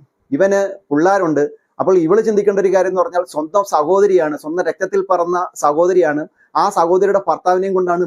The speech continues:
പോകുന്നത്. അപ്പോൾ ഇവര് സ്വസ്ഥമായിട്ട് ജീവിക്കണം, ആത്മാർത്ഥ പ്രണയമാണ്,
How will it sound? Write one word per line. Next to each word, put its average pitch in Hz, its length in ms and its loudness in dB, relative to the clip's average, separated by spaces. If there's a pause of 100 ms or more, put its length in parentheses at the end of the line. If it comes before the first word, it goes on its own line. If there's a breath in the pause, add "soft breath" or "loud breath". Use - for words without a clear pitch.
പോകുന്നത്. 151 400 0 (380 soft breath)
അപ്പോൾ 180 160 2
ഇവര് 202 220 4
സ്വസ്ഥമായിട്ട് 214 600 0
ജീവിക്കണം, 185 520 -2 (100)
ആത്മാർത്ഥ 170 580 -2
പ്രണയമാണ്, 185 520 -2